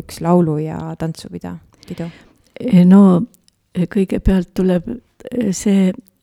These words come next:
Speaker 2: lauluväljak üle vaadata. Ja, ja Tartus on seal,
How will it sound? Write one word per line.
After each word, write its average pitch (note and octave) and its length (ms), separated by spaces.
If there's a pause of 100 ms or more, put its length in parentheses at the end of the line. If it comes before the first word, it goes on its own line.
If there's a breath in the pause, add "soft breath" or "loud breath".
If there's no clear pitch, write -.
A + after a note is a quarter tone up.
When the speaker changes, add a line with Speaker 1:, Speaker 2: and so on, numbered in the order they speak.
(220)
Speaker 2:
lauluväljak G3+ 840
üle A3 220
vaadata. E3+ 640 (800 soft breath)
Ja, F3 420 (800)
ja E3+ 320
Tartus - 560
on F3+ 180
seal, F#3 460